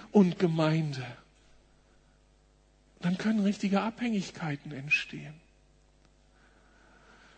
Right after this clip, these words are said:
Und dann ist das kein Grund zu resignieren und jetzt aufzugeben,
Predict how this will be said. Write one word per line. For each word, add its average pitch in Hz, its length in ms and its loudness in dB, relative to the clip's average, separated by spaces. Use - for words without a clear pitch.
Und 160 160 -6
dann 175 80 0
ist 208 200 -2
das 226 140 -4
kein 185 300 0
Grund 202 260 0
zu - 160 -2
resignieren 180 1080 0
und 151 200 -8
jetzt - 300 -6
aufzugeben, 151 960 -6